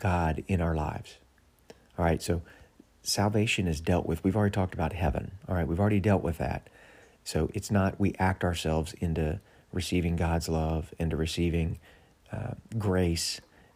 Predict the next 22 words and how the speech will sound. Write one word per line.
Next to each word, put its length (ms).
and 180
salvation. 640
No, 200
w-, 200
it's 240
we 320
act 320
ourselves 640
into 240
receiving 680
the 160
application 720
of 100
God's 320
truth 560
and 180
wisdom 540
and 240
presence 760
in 140
our 140
lives. 500